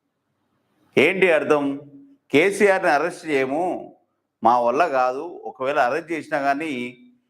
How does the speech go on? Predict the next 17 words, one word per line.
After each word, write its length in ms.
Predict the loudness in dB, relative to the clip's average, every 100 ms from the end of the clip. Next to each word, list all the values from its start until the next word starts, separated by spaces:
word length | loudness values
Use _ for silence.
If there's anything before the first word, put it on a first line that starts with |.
| _ _ _ _ _ _ _ _ _ _ _ _ _ _ _ -20 -20 0
బీఆర్ఎస్ 520 | 4 6 6 2 2 2
పార్టీ 200 | 2 2
పుంజుకుంటుంది, 840 | 0 2 0 0 0 0 -2 -2 0
గెలిచే 280 | 0 0
అవకాశాలు 500 | 0 0 -2 -2 -4
ఉంటాయి, 480 | -4 -4 -4 -4 -8 -18 _ _ -4
మేము 240 | 0 2
అరెస్ట్ 420 | 2 0 -2 -2 0
చేయము, 640 | 2 0 -2 -4 -8 -14 _ _ _ 0
చేస్తే 320 | 0 2 -2
కొడుకునో 560 | 0 -2 -2 -2 -2 -2
బిడ్డనో 560 | -4 -2 -2 0 0
అల్లుడినో 420 | 0 -2 -4 -6
చేస్తాం 400 | -4 -4 -4 -6
కానీ 200 | -2 -4
కేసీఆర్ని 600 | -4 -6 -6 -2 -2 0
మాత్రం 500 | 0 -2 -2 -4 -6